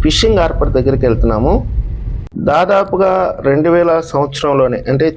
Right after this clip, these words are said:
చంద్రబాబు నాయుడు గారు ముఖ్యమంత్రిగా ఉన్నప్పుడే ఈ స్థల సేకరణ జరిగింది. ఇప్పుడు మీరు చూస్తున్నటువంటి ఈ మొత్తం కూడా నేను అప్పట్లో ఈ ప్రాంతానికి చెందినవాడినే కాబట్టి ఇక్కడికి వస్తే ఇక్కడ మొత్తం కంప చెట్లు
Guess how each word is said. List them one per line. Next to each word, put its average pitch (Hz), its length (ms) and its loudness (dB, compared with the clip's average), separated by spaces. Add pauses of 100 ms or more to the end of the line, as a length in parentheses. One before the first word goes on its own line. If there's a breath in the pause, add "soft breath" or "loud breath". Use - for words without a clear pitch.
చంద్రబాబు 151 400 0
నాయుడు 147 240 0
గారు 139 160 4
ముఖ్యమంత్రిగా 135 600 0
ఉన్నప్పుడే 123 600 0 (520 loud breath)
ఈ 131 120 2
స్థల 131 280 -2
సేకరణ 170 460 -2
జరిగింది. 123 460 0
ఇప్పుడు 170 380 0
మీరు 147 220 2
చూస్తున్నటువంటి 170 1040 0 (300)
ఈ 139 120 4
మొత్తం 160 640 0
కూడా 160 440 0 (760 loud breath)
నేను 170 360 2
అప్పట్లో 170 880 0
ఈ 170 120 2
ప్రాంతానికి 170 520 -2
చెందినవాడినే 156 580 0
కాబట్టి 139 360 0
ఇక్కడికి 180 320 0
వస్తే 208 320 0
ఇక్కడ 180 180 -2
మొత్తం 151 540 -2 (120)
కంప 156 400 -2
చెట్లు 147 460 0